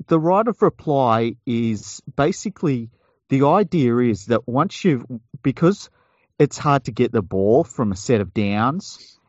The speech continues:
and so the right of reply allows you to have a response to the other team's set of downs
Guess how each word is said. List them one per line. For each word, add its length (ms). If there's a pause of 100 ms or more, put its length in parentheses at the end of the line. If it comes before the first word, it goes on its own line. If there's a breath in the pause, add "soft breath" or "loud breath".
(140)
and 180
so 280
the 140
right 280
of 140
reply 800 (500)
allows 480
you 180
to 80
have 360
a 60
response 600
to 140
the 220
other 260
team's 460
set 400
of 240
downs 720